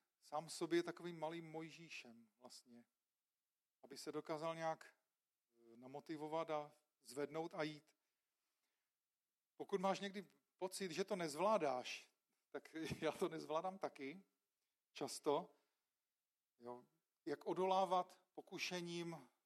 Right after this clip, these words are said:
těm melounům, okurkám, když je s nima takový problém, to je jako těžká rada. To rád si počkám na někoho, který nám to tady jednou <laughs> jako nějak poradí,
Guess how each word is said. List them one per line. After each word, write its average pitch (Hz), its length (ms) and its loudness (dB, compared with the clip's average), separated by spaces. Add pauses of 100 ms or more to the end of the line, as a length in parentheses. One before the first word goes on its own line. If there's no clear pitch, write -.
(760)
těm 143 180 -12
melounům, 170 580 2
okurkám, 160 800 4 (640)
když 131 120 -8
je 165 80 -2
s - 100 -8
nima 160 180 -2
takový 170 300 0
problém, 156 600 2 (720)
to 156 80 0
je 151 320 0 (180)
jako - 160 -20
těžká - 440 0
rada. 120 320 0 (1000)
To 139 320 0 (140)
rád 135 300 2
si - 100 -8
počkám 170 440 0
na 160 100 -2
někoho, 165 440 2
který 165 320 -2
nám 156 200 -4
to 170 120 -4
tady 170 200 -6
jednou 160 460 -6
<laughs> - 80 -20
jako 160 240 -10
nějak 160 240 -8
poradí, 151 560 -2